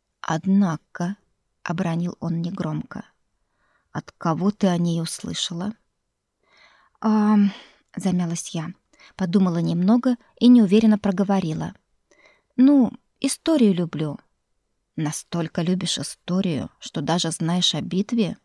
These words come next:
любое упоминание о которой было удалено из всех учебников?» А вот теперь мне стало по-настоящему страшно. В голосе Эйнора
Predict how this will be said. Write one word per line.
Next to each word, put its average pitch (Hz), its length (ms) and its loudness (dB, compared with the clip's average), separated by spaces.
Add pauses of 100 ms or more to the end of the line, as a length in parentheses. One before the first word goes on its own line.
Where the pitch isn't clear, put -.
(500)
любое 185 440 0
упоминание 170 640 -2
о 202 40 -10
которой 196 380 -2
было 175 260 -2
удалено 160 520 -2
из - 160 -8
всех - 320 -8
учебников?» - 760 -2 (1300)
А 190 160 -4
вот 202 200 -2
теперь 277 380 -2
мне 226 240 4
стало 220 300 -4
по-настоящему 165 840 -6
страшно. - 600 -8 (720)
В 190 80 -8
голосе 208 440 2 (100)
Эйнора 220 460 0